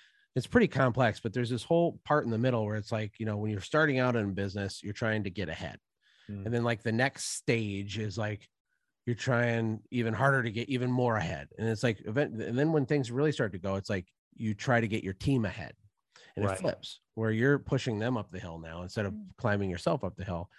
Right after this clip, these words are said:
Speaker 2: Mm-hmm.
Speaker 1: Obviously that has to happen for you to do something significant. You gotta have a team, you gotta have the people. Um, but us as the leader, we have to be willing to,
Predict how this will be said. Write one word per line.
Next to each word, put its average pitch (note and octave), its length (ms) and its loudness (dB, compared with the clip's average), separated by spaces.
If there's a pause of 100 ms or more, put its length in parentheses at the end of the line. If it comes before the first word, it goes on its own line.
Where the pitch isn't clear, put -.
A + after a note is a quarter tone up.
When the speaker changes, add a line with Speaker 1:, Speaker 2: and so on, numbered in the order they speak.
(140)
Speaker 2:
Mm-hmm. G#2 320 -4
Speaker 1:
Obviously C3+ 460 2
that G2 200 -2 (100)
has A2+ 300 -4
to F#2+ 80 -8
happen A2 360 -2
for G#2+ 120 -8
you F#2+ 80 -2
to D#2 60 -4
do G#2+ 120 -2
something - 260 -6
significant. G2+ 680 -4 (100)
You G#2 80 -8
gotta A2 220 -2
have F#2+ 120 -4
a F#2+ 60 -8
team, G2+ 300 -2
you G2 60 -4
gotta G#2 160 0
have F#2 60 -6
the F2 60 -10
people. F2+ 420 -8 (500)
Um, A2+ 400 -2 (120)
but B2+ 120 2 (200)
us D3+ 220 2
as D3+ 160 2
the C3+ 80 0
leader, D3 400 4
we D3 160 4
have F#3+ 120 2
to E3+ 60 -6
be C#3 120 2
willing A#2+ 360 2
to, A#2 160 0